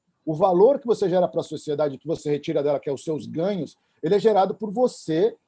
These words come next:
e você tem que confiar numa instituição pra você usá-lo. O que ele diz é o seguinte: o conceito do, do, do blockchain do, e, e, e do Bitcoin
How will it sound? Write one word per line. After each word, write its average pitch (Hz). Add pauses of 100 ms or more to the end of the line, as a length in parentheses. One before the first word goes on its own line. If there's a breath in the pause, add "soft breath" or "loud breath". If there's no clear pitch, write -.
(120)
e 240
você 262
tem 254
que -
confiar 233
numa 233
instituição 208
pra 220
você 214
usá-lo. 165 (400)
O 143
que 220
ele 233
diz 196
é 240
o 226
seguinte: 208 (160)
o 151
conceito 202
do, 185
do, 151
do 131
blockchain 165
do, 151
e, 143
e, 147
e 147
do 151
Bitcoin 180